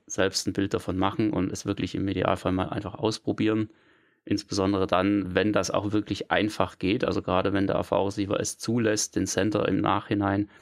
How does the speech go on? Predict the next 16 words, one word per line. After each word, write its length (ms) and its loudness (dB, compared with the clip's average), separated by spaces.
einfach 280 0
mal 180 2
kurz 420 -2
zu 100 0
deaktivieren, 840 0
ohne 260 2
jetzt 220 0
gleich 240 2
die 100 -6
komplette 520 0
Einmessung 580 2
irgendwie 420 0
kaputt 340 -2
zu 120 -2
machen 260 0
dabei. 340 0